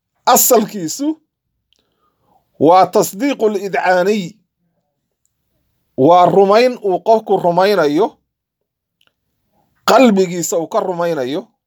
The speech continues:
oo tasdiiqa almustalzimu, oo markaa keensanaya alinqiyaadu bidaacaat.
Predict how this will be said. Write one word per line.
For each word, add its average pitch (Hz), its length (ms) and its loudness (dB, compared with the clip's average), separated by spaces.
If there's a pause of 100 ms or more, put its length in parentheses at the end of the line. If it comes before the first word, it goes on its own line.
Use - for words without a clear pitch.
oo 135 100 -6
tasdiiqa 208 640 -2 (1800)
almustalzimu, 175 1500 0 (520)
oo 160 160 4
markaa 208 440 2
keensanaya 226 880 -2 (1300)
alinqiyaadu 185 880 2
bidaacaat. 165 760 -4